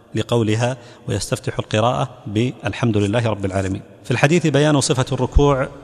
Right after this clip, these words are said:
الشرع الصحيح، وهو أن يركع لا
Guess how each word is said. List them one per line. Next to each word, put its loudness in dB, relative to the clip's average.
الشرع 0
الصحيح، 0
وهو 2
أن 2
يركع 0
لا 4